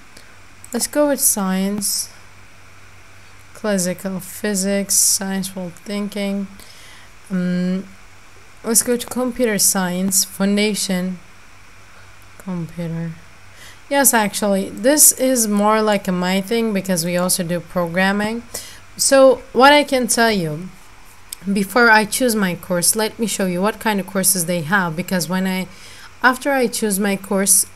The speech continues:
we're not gonna be, uh, I'm, I'm gonna be showing the details from there.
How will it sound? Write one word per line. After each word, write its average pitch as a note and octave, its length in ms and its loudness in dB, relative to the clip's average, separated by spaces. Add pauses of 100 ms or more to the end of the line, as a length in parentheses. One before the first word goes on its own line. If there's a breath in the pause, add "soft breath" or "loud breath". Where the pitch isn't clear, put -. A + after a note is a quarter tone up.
(160)
we're G#3+ 160 -2
not G3+ 180 0
gonna G3 220 -2
be, F#3+ 400 -2 (240)
uh, F3+ 340 -2
I'm, G3 320 -4
I'm G3+ 160 -2
gonna G3+ 160 0
be F#3+ 80 0
showing G3 560 -2 (300 loud breath)
the F#3+ 60 -10
details A#3 520 2
from E3 300 -4
there. D#3+ 280 -6